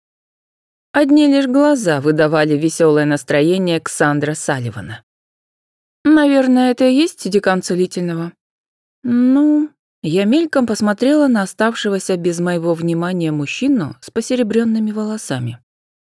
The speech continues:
Третий декан возился со странной круглой штуковиной, перебирая её пальцами. «Просто выбирать больше не из кого.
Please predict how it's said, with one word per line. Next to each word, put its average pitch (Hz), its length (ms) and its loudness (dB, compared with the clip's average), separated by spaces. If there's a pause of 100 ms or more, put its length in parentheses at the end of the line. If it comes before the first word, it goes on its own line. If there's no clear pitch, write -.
(460)
Третий 262 400 2
декан 247 480 0
возился 214 540 -2
со 220 160 -4
странной 277 560 0
круглой 247 480 -2
штуковиной, 131 1040 -2
перебирая 156 560 -2
её 170 320 -8
пальцами. 107 560 -12 (1040)
«Просто 202 440 -2
выбирать 180 460 2
больше 247 320 -2
не 311 180 0
из - 100 -14
кого. 147 260 -10